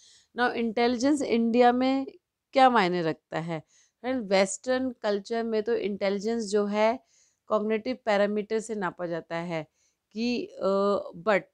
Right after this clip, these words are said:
जब हम इंडिया की बात करते हैं तो इंटेलिजेंस को जो है मल्टीफेस देखा गया है, मतलब बहुत तरीके, तरीके के इंटेलिजेंस और बहुत सारे इसके अंदर सब एंटिटीज होती है। जैसे कि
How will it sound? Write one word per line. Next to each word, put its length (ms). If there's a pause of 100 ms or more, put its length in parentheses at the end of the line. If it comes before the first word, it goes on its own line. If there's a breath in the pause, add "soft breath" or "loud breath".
जब 120
हम 160
इंडिया 260
की 160
बात 320
करते 320
हैं 280
तो 160
इंटेलिजेंस 880
को 220
जो 200
है 180
मल्टीफेस 1000 (580)
देखा 360
गया 240
है, 100
मतलब 340 (520 soft breath)
बहुत 280
तरीके, 400
तरीके 440
के 140
इंटेलिजेंस 640
और 100
बहुत 340
सारे 340
इसके 280
अंदर 420 (440 loud breath)
सब 340 (360)
एंटिटीज 760
होती 380
है। 60
जैसे 260
कि 220